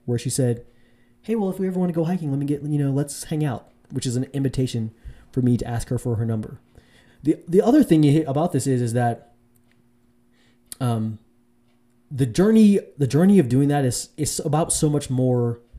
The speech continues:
than women. Like, in the process of becoming this man that is attractive to women or more, or more attractive to women. 'Cause here's the thing: we could all get laid, right? This is the age of Tinder, Bumble, Hinge,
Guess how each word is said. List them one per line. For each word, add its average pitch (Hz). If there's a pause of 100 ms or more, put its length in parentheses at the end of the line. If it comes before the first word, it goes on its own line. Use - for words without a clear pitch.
(420)
than 117
women. 113 (380)
Like, -
in 202
the 135
process 151
of 127
becoming 120 (100)
this 117
man 120
that 113
is 110
attractive 113
to 120
women 113
or 127
more, 135 (400)
or 139
more 147
attractive 123
to 117
women. 110
'Cause 156
here's 185
the 160
thing: 135
we 180
could 180
all 147
get 117
laid, 107
right? 127
This 139
is -
the 117
age 127
of 117
Tinder, 139
Bumble, 123
Hinge, 117